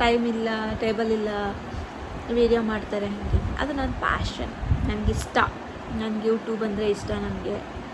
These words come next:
ವೀಡಿಯೋಸ್ ಮಾಡೋದಂದರೆ ತುಂಬ ಇಷ್ಟ. So ಹಾಗಾಗಿ ನಾನು ಮಾಡ್ತೀನಿ. ತುಂಬ ಜನ ಗೊತ್ತಿರೋರು ಹಿಂದೆ ಮಾತಾಡ್ತಾರೆ, ಅದಕ್ಕೆಲ್ಲ ನಾನು ತಲೆ ಕೆಡಿಸ್ಕೊಳ್ಳಲ್ಲ. ಮಾತಾಡೋರು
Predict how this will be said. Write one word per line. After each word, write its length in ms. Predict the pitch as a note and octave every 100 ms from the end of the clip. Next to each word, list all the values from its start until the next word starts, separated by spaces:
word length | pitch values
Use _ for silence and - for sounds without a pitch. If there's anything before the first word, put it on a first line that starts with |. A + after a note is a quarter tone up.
| - - - - - - A3+
ವೀಡಿಯೋಸ್ 320 | C4 C4+ C4+
ಮಾಡೋದಂದರೆ 440 | A3+ G#3+ G#3 G3+ G#3 G#3
ತುಂಬ 140 | F#3 G3 F#3+
ಇಷ್ಟ. 140 | - F#3 - - - -
So 60 | - D#4
ಹಾಗಾಗಿ 340 | A#3+ A#3+ A3 G#3+
ನಾನು 140 | G#3+ G#3 G3
ಮಾಡ್ತೀನಿ. 480 | F#3 - F#3+ - - - - - - - - - - - - -
ತುಂಬ 160 | G#3 G3+ B3
ಜನ 100 | D4+ D#4
ಗೊತ್ತಿರೋರು 420 | C#4+ C#4+ C#4+ C#4+ D#4
ಹಿಂದೆ 180 | C4 B3 C4+
ಮಾತಾಡ್ತಾರೆ, 520 | A#3+ A3+ B3 A#3 A#3 A3+
ಅದಕ್ಕೆಲ್ಲ 320 | G#3+ G#3+ G#3+ A3
ನಾನು 140 | G#3 G3+
ತಲೆ 140 | F#3+ G3
ಕೆಡಿಸ್ಕೊಳ್ಳಲ್ಲ. 560 | G3 F#3+ - G#3 F3 E3+ - - - - - - - - - - - - G#3
ಮಾತಾಡೋರು 440 | G#3 A3 G#3+ G#3